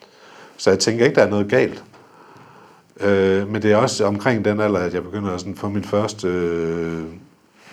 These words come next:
tegn af det, der sådan senere bliver dep-, de første depressioner og sådan nogle ting,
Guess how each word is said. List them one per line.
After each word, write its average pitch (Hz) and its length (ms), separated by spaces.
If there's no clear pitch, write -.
tegn 98 280
af 82 100
det, 92 100
der 90 100
sådan 90 220
senere 92 300
bliver 85 180
dep-, - 420
de 92 60
første 92 360
depressioner 87 480
og 82 100
sådan 85 100
nogle 87 120
ting, 85 140